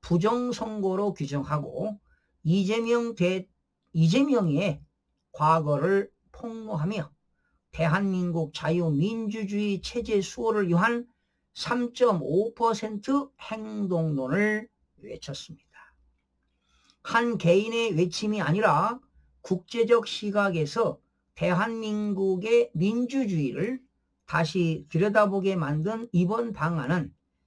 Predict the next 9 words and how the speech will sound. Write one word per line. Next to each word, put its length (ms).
진실을 1040
외면해온 800
한국 540
사회의 400
구조적 640
부패와 640
정치, 720
언론, 560
기득권의 1040